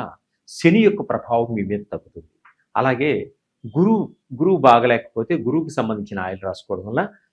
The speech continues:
గురువు యొక్క ప్రభావం అద్భుతంగా ఉంటుంది మీ మీద. రాహు కేతుల ప్రభావం మీద ఎక్కువగా ఉన్నట్లయితే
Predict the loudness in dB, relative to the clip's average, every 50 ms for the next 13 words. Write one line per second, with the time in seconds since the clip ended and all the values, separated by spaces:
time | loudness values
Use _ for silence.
0 | _ _ 0 2 4 6 6 4 4 2 -2 -6 -10 -6 -8 -8 -4 0 0 2
1 | 2 2 0 -2 -8 -14 -18 -10 _ -6 -6 -6 -6 -10 -12 -14 -14 -16 -18 -20
2 | -20 -20 _ -20 -20 -20 -20 _ _ _ _ _ _ _ _ _ 0 6 8 8
3 | 8 8 8 6 4 4 4 0 0 0 0 -2 -2 -4 -8 -10 -6 -8 -8 -6
4 | -6 -8 -8 -8 -10 -10 -12 -14 _ _ _ -20 -4 _ 0 2 2 2 0 0
5 | -6 -10 -16 -16 -16 -16 -10 -6 -4